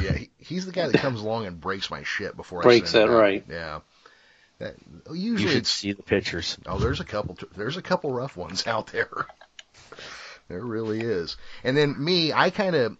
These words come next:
Speaker 1: I used to draw a lot when I was younger, uh, even self-published a couple comics back in my teen years. And then, uh, as my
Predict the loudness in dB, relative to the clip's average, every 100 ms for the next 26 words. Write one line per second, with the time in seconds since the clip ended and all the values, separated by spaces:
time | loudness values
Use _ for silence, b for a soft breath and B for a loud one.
0 | -6 -4 -4 -6 -6 -2 -2 -2 -2 -4
1 | -6 -8 -8 -10 -10 -10 -10 -10 -8 -8
2 | -8 -10 -12 -12 -10 -6 -4 -4 -4 -8
3 | -10 -10 -14 -12 -12 -10 -8 -6 -8 -8
4 | -10 -10 -10 -12 -12 -14 -12 -12 -12 -12
5 | -14 -16 b b b b b b b -12
6 | -10 -8 -8 -8 -8 -8 -12 -16 _ _
7 | -8 -6 -6 -10 -10 -10 -12